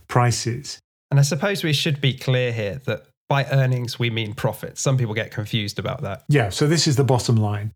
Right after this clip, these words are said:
Speaker 1: So again, just to clarify, think of the money entering a company's coffers as kind of like a waterfall. So the top of the waterfall is the kind of revenue, that's the sales that they generate.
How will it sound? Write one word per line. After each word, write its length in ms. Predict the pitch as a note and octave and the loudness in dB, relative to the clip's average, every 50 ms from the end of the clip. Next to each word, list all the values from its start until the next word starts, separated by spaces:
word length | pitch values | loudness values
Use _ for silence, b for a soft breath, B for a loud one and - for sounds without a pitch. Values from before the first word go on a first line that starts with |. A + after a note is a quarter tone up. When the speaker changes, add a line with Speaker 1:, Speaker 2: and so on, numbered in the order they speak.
| _ - | _ -6
Speaker 1:
So 340 | - - C#3 B2+ B2 A#2+ A#2 - - - | 0 2 4 4 4 2 0 -2 -2 0
again, 320 | A#2+ - D3 B2 A2+ A2 | 2 4 4 4 4 2
just 180 | G2+ B2 A2+ - | 2 0 0 0
to 60 | B2+ | 0
clarify, 680 | - - B2+ B2 A#2+ A#2+ A2+ - - A2+ G#2 G#2 A#2 B2 A2+ - _ _ | 2 2 2 4 4 2 0 0 0 0 0 0 -4 -6 -8 -10 _ _
think 320 | - D#3+ E3 D#3 - - | 0 2 2 2 2 2
of 440 | D3 C3+ B2+ A#2+ A2 - - - - _ | 2 4 4 2 0 -2 -8 -14 -4 _
the 80 | C3+ | 4
money 480 | B2 B2 C3 C3+ B2 A#2+ A2 G#2+ A2 - | 4 6 6 4 4 4 4 2 2 2
entering 420 | C#3+ C3 C3 A#2 - - A#2+ A2+ | 2 2 2 2 2 2 2 2
a 60 | A2 | 2
company's 760 | G#2+ - B2+ A#2 A2 - A#2 A2+ A2 G#2 G2+ F#2+ - - - - _ _ _ - | 2 2 2 2 2 2 2 2 4 4 2 0 -4 -6 -10 -14 _ _ _ 0
coffers 560 | - C3+ A#2+ - - G#2+ G2+ G2 F#2 - D#3+ | 0 0 0 2 0 0 0 0 -4 -4 -2
as 180 | C3+ G#2 - | -2 -2 -2
kind 260 | - - - C#3+ C3+ B2 | -4 0 0 2 2 2
of 60 | A2 | 2
like 220 | A#2 A2 G#2+ - | 2 0 2 2
a 40 | A#2 | 2
waterfall. 800 | G#2+ A2 B2+ B2+ A#2 - - A2 - - A2+ A2 A2 A#2+ A#2+ A2+ - _ _ - | 2 4 2 2 2 0 -2 -2 0 0 0 0 -2 -4 -6 -10 -12 _ _ -2
So 120 | - C3+ | 0 0
the 120 | A#2+ A2+ A2+ | 2 2 2
top 240 | - - E3+ E3+ - | 4 4 4 4 4
of 80 | D#3 | 4
the 80 | C3 B2+ | 4 4
waterfall 640 | B2+ B2+ B2 A#2 - B2 - - B2 A#2+ A#2 A2+ | 6 4 4 4 2 0 2 2 2 4 4 4
is 180 | A2 G#2+ G2+ G#2 | 2 2 2 0
the 60 | G#2+ | 0
kind 260 | - - A#2 A2 G#2+ | 2 2 4 4 4
of 160 | G#2+ G2 G2 | 2 2 2
revenue, 720 | A2+ C3+ C#3 B2+ C3 B2+ B2 B2 B2 A#2+ A#2+ A#2 A#2 A#2+ - - _ _ | 2 4 4 4 4 4 4 4 4 4 4 2 2 0 -2 -6 _ _
that's 420 | - B2 A2+ A2 A2 - - - | 0 0 0 0 -2 -4 -6 -6
the 460 | - - A#2 A2 G#2+ G#2 G#2 G2 G2 G2 | -2 0 2 2 2 2 0 -2 -4 -2
sales 400 | - - - C3+ C3+ C3 A#2 - | -2 0 2 4 4 4 2 2
that 80 | C#3+ B2+ | 2 2
they 140 | A#2+ A#2 | 2 2
generate. 640 | G#2+ - A#2+ A2+ A2 A2 A2 A2+ B2+ C#3+ - - | 2 2 2 4 4 4 2 0 -2 -4 -8 -12